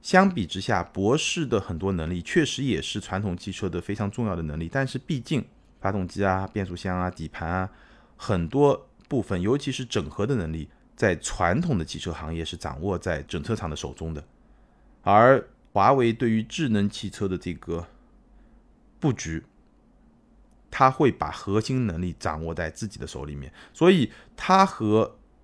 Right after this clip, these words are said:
整车厂的关系，其实和博世和传统车厂的关系已经不太一样了。所以从这个角度来说，我认为不造车的华为可能比造车更可怕。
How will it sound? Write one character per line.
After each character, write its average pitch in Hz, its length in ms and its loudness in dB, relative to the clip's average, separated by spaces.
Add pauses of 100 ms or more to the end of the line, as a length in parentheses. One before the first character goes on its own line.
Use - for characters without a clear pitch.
(240)
整 98 160 -2
车 127 100 0
厂 90 200 -2
的 80 100 -4
关 120 340 2
系， - 240 -8 (1040)
其 - 240 -4
实 113 340 -2
和 107 300 0
博 95 340 0
世 120 260 -4
和 92 300 -4
传 95 240 -4
统 98 140 -4
车 101 140 -6
厂 85 120 -8
的 78 80 -8
关 90 260 -4
系 - 220 -14
已 82 140 -10
经 92 180 -6
不 - 100 -14
太 82 140 -8
一 67 100 -10
样 80 140 -10
了。 - 140 -20 (640)
所 113 200 0
以 135 60 2
从 120 160 -2
这 190 120 0
个 147 60 2
角 90 140 0
度 90 100 -6
来 85 140 -2
说， 98 180 -2
我 87 140 -2
认 113 180 2
为 90 220 0 (880)
不 127 100 4
造 139 240 8
车 123 160 0
的 110 100 4
华 90 260 0
为 82 240 -2 (540)
可 - 260 -2
能 - 140 0
比 85 140 -6
造 90 220 0
车 85 180 -6
更 98 180 -2
可 - 140 -8
怕。 - 220 -14